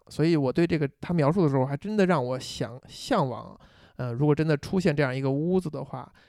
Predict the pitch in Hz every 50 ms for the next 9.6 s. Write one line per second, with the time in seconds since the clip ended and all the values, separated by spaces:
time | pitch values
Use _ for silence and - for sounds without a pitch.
0 | _ _ - - 139 123 139 147 147 143 - 180 185 180 151 - - 165 139 143
1 | 165 127 - - - 127 120 120 117 127 120 127 - - - 156 131 120 117 120
2 | 123 - _ - 165 175 175 - 180 - _ _ _ _ _ _ - 175 175 170
3 | 185 160 151 139 131 143 - 196 196 185 185 202 180 175 165 151 151 160 160 156
4 | 127 117 123 127 120 123 135 151 151 170 151 139 - - 143 160 147 - - -
5 | 117 - - _ - 139 - 156 139 139 139 135 135 135 143 147 135 131 - 143
6 | 143 147 139 127 - - 139 143 139 135 127 123 113 113 - - - _ _ _
7 | _ - 143 135 135 123 127 127 - 127 127 123 - _ _ _ _ _ _ _
8 | _ _ _ _ _ _ _ 120 127 147 143 147 135 143 156 165 160 143 135 131
9 | 127 135 123 120 123 143 170 180 190 185 175 185